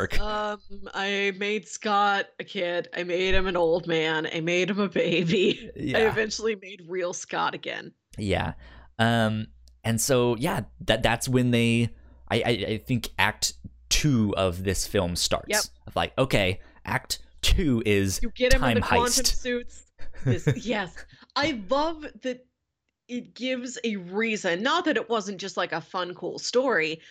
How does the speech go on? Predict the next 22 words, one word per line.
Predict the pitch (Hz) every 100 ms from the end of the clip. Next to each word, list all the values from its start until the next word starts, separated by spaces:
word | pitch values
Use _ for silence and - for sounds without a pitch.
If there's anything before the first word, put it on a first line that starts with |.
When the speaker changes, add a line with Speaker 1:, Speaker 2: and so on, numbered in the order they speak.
| - _
Speaker 2:
but | 196
it's | 170
like | 208 -
the | 202 -
Ant-Man | 240 339 330 320 277
movies | 240 240 226 190 -
are | 202 262
heists | 247 - 214 196 139 - _ - - _ _
Speaker 1:
Mm-hmm. | 151 139 117 113 -
Speaker 2:
for | 240 208 175 -
this. | 175 - - - - - _
Speaker 1:
Yeah. | 110 101 73 - - - - - - _
Speaker 2:
Ah. | 214 220 -
Speaker 1:
Exactly. | 104 101 87 80 - 80 - - - - - 117
Um, | 113 110 104 101 - - - - _ _ _ _ _ -
I, | 127 123
I, | 131
one | 131 123 120 117 - - 190
more | 196
thing, | - 170 147 123 -
uh, | 123 120 117
about | 107 113 117